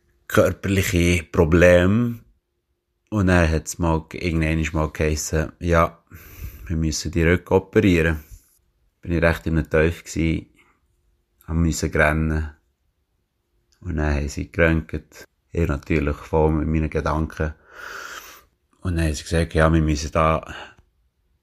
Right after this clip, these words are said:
nichts machen. Mega schöner, glücklicher Moment gsi von mir.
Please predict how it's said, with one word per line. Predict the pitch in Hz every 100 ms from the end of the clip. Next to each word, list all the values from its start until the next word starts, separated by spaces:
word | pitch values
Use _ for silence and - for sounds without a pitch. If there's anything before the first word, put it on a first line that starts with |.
| _ _ _ _ -
nichts | 92 95 -
machen. | 76 - - 76 - _ _ _ _ _ _ _ _ _ _ _ _ _ _ _
Mega | 87 82 80 80
schöner, | 82 78 78 76 78 - _ _ _ _ _ -
glücklicher | 104 98 82 - 82 78 _ _ - - - -
Moment | 92 90 82
gsi | - 92
von | 87 85
mir. | 82 82